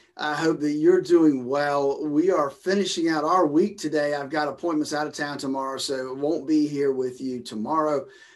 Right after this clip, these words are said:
But I do want to remind you about this. We are getting ready to launch a program that will help you monitor and manage your four oh one K,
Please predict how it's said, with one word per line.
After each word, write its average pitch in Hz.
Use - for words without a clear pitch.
But 175
I 170
do 208
want 277
to 214
remind 170
you 156
about 143
this. -
We 220
are 151
getting 175
ready 131
to 127
launch 131
a 143
program 156
that 135
will 127
help 180
you 185
monitor 185
and 131
manage 131
your 151
four 151
oh 139
one 127
K, 113